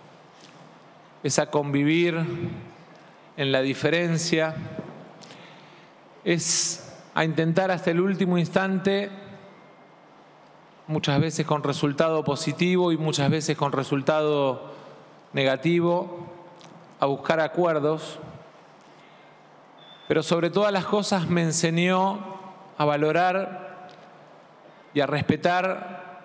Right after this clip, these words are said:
la tarea que cada uno de ustedes lleva adelante.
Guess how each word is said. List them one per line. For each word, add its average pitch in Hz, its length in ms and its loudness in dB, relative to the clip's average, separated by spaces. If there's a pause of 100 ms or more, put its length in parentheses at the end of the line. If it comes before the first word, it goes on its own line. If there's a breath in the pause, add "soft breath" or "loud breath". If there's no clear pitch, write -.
la 143 140 2
tarea 165 360 2
que 160 120 -2
cada 180 320 2
uno 175 400 2
de 151 120 2
ustedes 180 840 0 (560)
lleva 151 200 2
adelante. 123 600 0